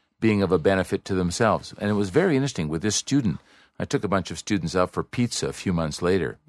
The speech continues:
and the pizza was very slow to arrive. So how did my student react? He re-, reacted with aggression. He got up, he pounded the table.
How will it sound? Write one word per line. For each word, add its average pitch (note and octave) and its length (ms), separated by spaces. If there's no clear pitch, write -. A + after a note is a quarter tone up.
and F#2 80
the G2 60
pizza A#2+ 400
was F2+ 180
very G2 240
slow G#2 460
to F#2+ 160
arrive. E2 600
So G2+ 140
how B2+ 140
did E3 100
my B2 140
student A2+ 420
react? F#2 640
He G#2+ 180
re-, G2+ 300
reacted A2 420
with G#2 140
aggression. F#2 560
He F2 100
got A2 180
up, A2 140
he G#2+ 60
pounded B2+ 640
the G#2+ 80
table. A2 520